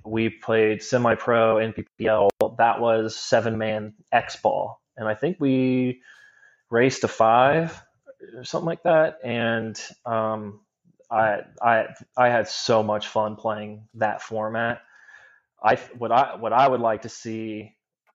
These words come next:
what I think would be neat, and I don't know if it's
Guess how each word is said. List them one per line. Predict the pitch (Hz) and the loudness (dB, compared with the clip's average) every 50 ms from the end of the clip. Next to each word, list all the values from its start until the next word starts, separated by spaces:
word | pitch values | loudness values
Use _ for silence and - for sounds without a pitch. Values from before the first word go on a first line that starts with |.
| _ - _ - _ _ _ _ _ - - _ _ _ | _ -20 _ -20 _ _ _ _ _ -20 -20 _ _ _
what | - 113 110 120 123 | -20 -16 -6 0 2
I | 143 156 160 151 | 4 4 4 2
think | 147 - 139 117 110 - | 0 -2 -4 -6 -4 -2
would | 110 104 104 | -4 -4 -4
be | - 110 110 | -4 -6 -6
neat, | 107 107 107 104 104 - | -6 -6 -6 -6 -6 -8
and | - 110 | -8 -6
I | 107 110 113 | -2 0 0
don't | 113 113 113 | 0 0 0
know | 120 113 | -2 -4
if | 107 - 107 | -4 -6 -8
it's | - | -14